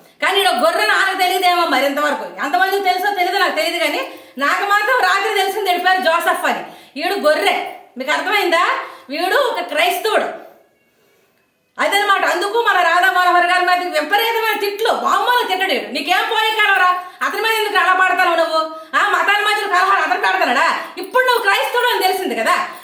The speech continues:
నువ్వు కదా కలహాలు పడతావు. ఆ, సద్గురు మీద అతను మహా శివ-, శివరాత్రి రోజు అతని మీద వీడియో పెట్టాడు ఈడు, ఈ మహా పతివ్రత. నీకు నిజం, నువ్వు అందరినీ అంటావు కదా, నీతి లేదా, నీకు సిగ్గు లేదా? నీకు సిగ్గు ఉందా? ఒక నాస్తికుల ముసుగులో గొర్రె ఆశం వేసుకొని,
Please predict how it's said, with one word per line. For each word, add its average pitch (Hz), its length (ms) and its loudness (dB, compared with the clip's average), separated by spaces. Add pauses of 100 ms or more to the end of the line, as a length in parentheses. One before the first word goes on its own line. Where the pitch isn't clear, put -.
(100)
నువ్వు 403 180 0
కదా 427 240 0
కలహాలు 381 460 2
పడతావు. 285 420 0 (500)
ఆ, 381 100 2 (340)
సద్గురు 427 360 2
మీద 440 140 0
అతను 392 360 -2
మహా 381 360 0
శివ-, 254 140 -4
శివరాత్రి 403 440 -2
రోజు 415 280 2
అతని 403 200 -2
మీద 440 240 -2
వీడియో 427 180 0
పెట్టాడు 359 280 0
ఈడు, - 420 -8
ఈ 320 40 -2
మహా 370 380 2
పతివ్రత. 392 480 -2 (200)
నీకు 381 180 0
నిజం, 381 220 -2
నువ్వు 339 300 -2
అందరినీ 523 380 0
అంటావు 453 440 0
కదా, 330 140 2
నీతి 415 280 -2
లేదా, 370 320 2
నీకు - 200 -2
సిగ్గు 370 200 -4
లేదా? 330 220 0 (200)
నీకు 440 180 2
సిగ్గు 427 300 2
ఉందా? 277 340 0 (260)
ఒక 320 120 0
నాస్తికుల 427 540 0
ముసుగులో 392 320 0
గొర్రె 330 400 0
ఆశం 381 300 -2
వేసుకొని, 277 600 -4